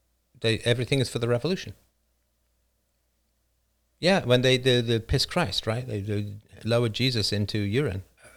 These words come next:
Unbelievable. Unbelievable. What's there, a high school in, in America that, that they can't have a Christian school, but I think they're gonna get sued if they don't allow a Satan after school club. So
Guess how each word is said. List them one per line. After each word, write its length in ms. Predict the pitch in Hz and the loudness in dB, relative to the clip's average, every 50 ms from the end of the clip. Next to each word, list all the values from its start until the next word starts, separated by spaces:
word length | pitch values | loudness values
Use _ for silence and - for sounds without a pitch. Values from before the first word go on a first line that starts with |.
| - - 120 | -16 -8 -4
Unbelievable. 640 | 131 131 120 123 131 139 139 127 120 - - _ _ _ _ _ _ _ _ _ _ _ _ _ _ _ _ | -2 -2 0 0 0 0 0 -2 -4 -8 -14 _ _ _ _ _ _ _ _ _ _ _ _ _ _ _ _
Unbelievable. 680 | 123 123 123 123 120 120 117 120 120 117 113 - - _ _ _ _ _ _ _ _ _ _ _ _ _ _ _ _ _ _ _ _ _ _ _ _ _ _ _ _ _ _ - | -2 -2 0 0 0 0 0 0 -2 -4 -6 -10 -16 _ _ _ _ _ _ _ _ _ _ _ _ _ _ _ _ _ _ _ _ _ _ _ _ _ _ _ _ _ _ -14
What's 160 | 127 123 - | -12 -2 4
there, 180 | 143 127 120 110 | 6 8 8 8
a 40 | |
high 120 | 107 127 127 | 6 6 4
school 380 | - - - 135 131 131 131 | 2 2 2 4 6 6 6
in, 160 | 123 117 120 113 | 6 6 4 2
in 280 | 104 123 120 117 117 | 0 0 0 2 2
America 520 | 110 113 113 113 123 127 - - 147 143 131 | 2 2 2 2 2 2 2 2 0 2 2
that, 260 | 117 107 101 107 - | 2 0 0 0 0
that 220 | 113 107 104 - | 0 -2 0 2
they 100 | - 110 | 0 0
can't 300 | 104 - 131 135 131 113 | 2 2 4 4 4 4
have 100 | 123 123 | 4 2
a 60 | 117 | 2
Christian 360 | - - 143 - - - 117 104 | 0 0 0 0 2 2 0 0
school, 300 | - - 123 113 107 98 | 2 2 4 4 4 4
but 220 | 101 104 - - _ _ _ _ _ _ _ _ - | 2 -2 -6 -10 _ _ _ _ _ _ _ _ -4
I 60 | - | 0
think 160 | - 135 123 | 0 2 4
they're 80 | 120 113 | 4 4
gonna 160 | 117 117 117 | 4 4 4
get 160 | 110 113 110 | 4 2 4
sued 260 | - - 143 127 117 | 4 4 6 6 6
if 80 | 110 - | 4 4
they 100 | - 113 | 4 4
don't 160 | 110 117 113 | 4 4 4
allow 260 | 104 101 110 107 104 | 4 4 4 4 4
a 40 | 98 | 2
Satan 380 | - - - 131 117 101 95 95 | 2 4 4 4 4 2 0 0
after 240 | 92 95 - - - | 0 -2 -2 -4 -4
school 220 | - - 107 98 | -2 0 -2 -2
club. 240 | - - - - - - _ _ _ _ _ _ _ _ _ _ _ _ _ _ _ _ _ _ _ _ _ _ - - - - _ _ _ | -2 -4 -6 -6 -8 -10 _ _ _ _ _ _ _ _ _ _ _ _ _ _ _ _ _ _ _ _ _ _ -20 -20 -20 -20 _ _ _
So 480 | - - 185 170 156 147 147 143 - | 2 4 8 8 10 8 8 6 2